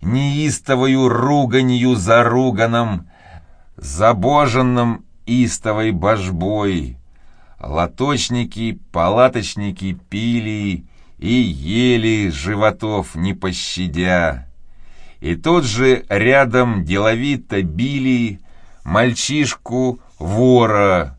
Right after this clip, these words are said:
в люди выводя. Здесь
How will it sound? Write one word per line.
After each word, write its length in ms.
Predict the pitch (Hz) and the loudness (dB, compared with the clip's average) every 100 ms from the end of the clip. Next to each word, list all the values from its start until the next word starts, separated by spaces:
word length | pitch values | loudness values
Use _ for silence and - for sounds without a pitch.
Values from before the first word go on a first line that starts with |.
| - - | -20 -16
в 200 | 71 104 | -6 0
люди 500 | 113 110 101 85 92 | 2 2 2 0 0
выводя. 960 | 87 95 95 87 85 87 85 76 62 - - - - - - - - - - | 0 2 2 0 0 2 2 0 -4 -16 -20 -20 -20 -20 -20 -20 -20 -20 -18
Здесь 600 | - 76 90 147 143 - | -12 -6 2 4 4 0